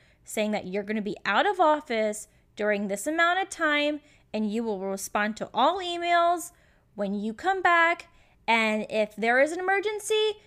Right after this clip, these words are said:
this is the person that you need to contact. So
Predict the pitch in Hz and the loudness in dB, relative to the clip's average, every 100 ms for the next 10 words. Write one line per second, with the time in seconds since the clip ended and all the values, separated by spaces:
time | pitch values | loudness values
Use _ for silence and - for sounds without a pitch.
0 | _ 190 202 269 302 226 - - 262 285 | _ -6 2 2 0 -6 -8 0 2 2
1 | 381 285 180 196 196 220 285 320 370 381 | 2 0 -2 -4 -2 2 4 2 -2 -4
2 | 311 240 233 226 147 - - - _ _ | -2 -2 -2 -6 -10 -10 -14 -20 _ _
3 | _ _ _ _ - 226 208 208 | _ _ _ _ 0 4 4 0